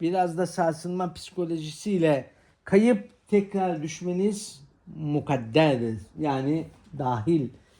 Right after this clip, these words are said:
imkanlar dahilindedir. Aslında daha baştan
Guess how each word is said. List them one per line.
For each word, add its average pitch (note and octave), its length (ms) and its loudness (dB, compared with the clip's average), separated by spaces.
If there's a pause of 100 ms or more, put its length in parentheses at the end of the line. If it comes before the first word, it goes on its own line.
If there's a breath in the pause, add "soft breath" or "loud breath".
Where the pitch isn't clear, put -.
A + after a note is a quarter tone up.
(120)
imkanlar D3+ 640 2
dahilindedir. A2+ 720 2 (920 soft breath)
Aslında C4 580 6
daha C4 340 4
baştan B3 580 2